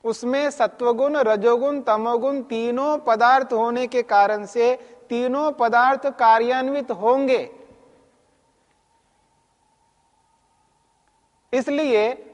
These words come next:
मन को निरंतर सात्विक स्थिति में कोई भी नहीं रख सकता।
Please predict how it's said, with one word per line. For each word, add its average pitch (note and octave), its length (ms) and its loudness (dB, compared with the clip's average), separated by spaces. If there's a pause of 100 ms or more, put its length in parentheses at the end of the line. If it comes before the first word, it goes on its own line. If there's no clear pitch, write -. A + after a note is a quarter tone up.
मन A3+ 300 -2
को D4+ 180 -2
निरंतर B3+ 640 2
सात्विक A#3 540 2
स्थिति C#4 340 -6
में D4 300 -4
कोई B3+ 380 2
भी C#4 280 -2
नहीं C#4 240 -4
रख B3+ 160 -2
सकता। - 460 -8